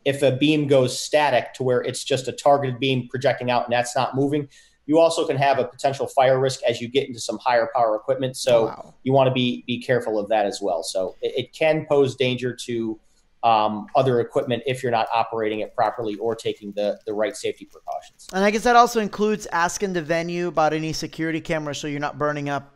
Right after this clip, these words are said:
Speaker 2: their security
Speaker 1: Yes,
Speaker 2: cameras.
Speaker 1: yeah, always, always a good thing to check when you're, you know, if you're going to, like, a hotel conference room center or, um, y-, you know, a corporate event or something like that, you definitely wanna check with the local A V guy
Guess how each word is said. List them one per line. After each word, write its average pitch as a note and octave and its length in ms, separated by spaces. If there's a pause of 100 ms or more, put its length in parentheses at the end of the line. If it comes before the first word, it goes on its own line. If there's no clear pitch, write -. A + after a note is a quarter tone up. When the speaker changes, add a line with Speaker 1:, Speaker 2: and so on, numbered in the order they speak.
Speaker 2:
their D#3 260
security D3 420
Speaker 1:
Yes, - 140
Speaker 2:
cameras. A#2+ 180
Speaker 1:
yeah, A2 280
always, E3 400
always D#3 320
a D3+ 40
good D#3 160
thing C#3+ 200
to B2 40
check B2+ 300
when C3+ 140
you're, C#3 240 (340)
you D3 80
know, D3 60
if C#3+ 100
you're E3 80
going D#3 220
to, D3+ 200
like, C3 260
a A#2+ 180
hotel C3+ 400
conference C3 420
room B2+ 140
center B2 420
or, A#2 600
um, G#2+ 500 (720)
y-, C3+ 80
you B2+ 160
know, A#2 160
a A#2 80
corporate C#3 420
event B2 220
or A#2+ 80
something A#2 300
like A2 180
that, A#2+ 260
you C#3 140
definitely D3 400
wanna B2 220
check C3 320
with A#2+ 140
the A#2+ 80
local A#2+ 380
A A#2 180
V A#2+ 160
guy A#2 360